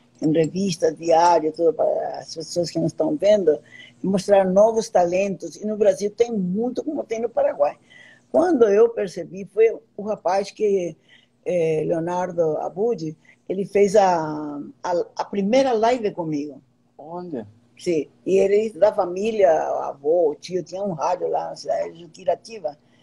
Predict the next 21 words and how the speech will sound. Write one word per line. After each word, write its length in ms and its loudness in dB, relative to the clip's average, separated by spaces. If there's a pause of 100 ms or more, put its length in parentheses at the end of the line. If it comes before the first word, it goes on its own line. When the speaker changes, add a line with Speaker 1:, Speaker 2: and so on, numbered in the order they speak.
(280)
Speaker 2:
Hum. 80 -20
Speaker 1:
E 40 -6
então, 240 4 (200)
lá 420 0 (240)
eu 140 -4
me 100 -4
encontrei 360 -4
como 140 -4
se 120 -12
fosse 240 -10
no 60 -4
interior 580 4
do 100 -6
Paraguai. 680 -4 (520)
Eu 80 -16
passei 580 -2
o 80 -4
ano 140 -6
passado, 420 -4
né, 160 -6
Adriana? 400 -6